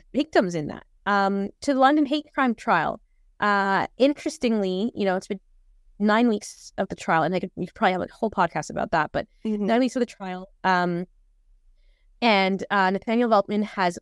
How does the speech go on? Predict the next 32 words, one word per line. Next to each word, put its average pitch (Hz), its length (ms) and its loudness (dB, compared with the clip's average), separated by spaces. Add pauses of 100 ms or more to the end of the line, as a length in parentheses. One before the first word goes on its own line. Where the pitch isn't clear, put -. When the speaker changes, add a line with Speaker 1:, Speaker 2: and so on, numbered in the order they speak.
Speaker 1:
pled 175 220 -2
not 202 360 2
guilty, 165 540 -6 (180)
which 226 340 -4 (220)
has 208 280 0 (140)
forced 302 340 2
the 254 80 -2
community 185 640 -2 (300)
to - 120 -8
sit - 280 -2 (120)
through 185 240 0
nine 180 240 0
weeks 160 200 -6
of 185 80 -8
trial, 139 400 -4
even 285 320 0
though 240 400 4 (440)
he 233 340 0
admitted 254 440 0
to - 220 -8
the 185 120 -2
attack. 139 480 -8 (1040)
He 190 540 -4
confessed - 640 2
that 185 300 4
he - 160 -12
did 226 140 0
it 247 80 2
because 247 200 -2
they 202 80 0
were 180 80 0
Muslims, 151 520 -10